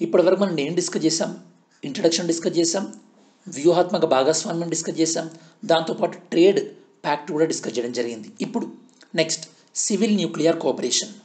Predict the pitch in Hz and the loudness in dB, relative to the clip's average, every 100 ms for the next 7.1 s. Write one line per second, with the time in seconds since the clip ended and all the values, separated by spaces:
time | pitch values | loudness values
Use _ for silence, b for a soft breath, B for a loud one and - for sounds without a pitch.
0 | - - 185 - - b b - 165 214 | -14 -4 -4 -4 -18 b b 0 4 6
1 | 208 190 180 156 131 120 - - _ b | 6 4 2 0 0 0 -2 -10 _ b
2 | b - - - - - 131 117 - 165 | b -6 -4 -4 -6 -2 -2 0 0 0
3 | - 190 185 175 165 170 170 156 165 147 | 2 4 4 4 4 4 2 0 0 -2
4 | - 202 139 123 113 107 110 - _ _ | -2 -6 -4 -4 -4 -8 -14 -20 _ _
5 | _ _ 123 - 202 - - _ _ - | _ _ -10 -2 -2 -2 -14 _ _ -6
6 | - 139 - B B - 156 196 185 151 | 0 0 -2 B B -2 4 6 4 2
7 | 180 | 0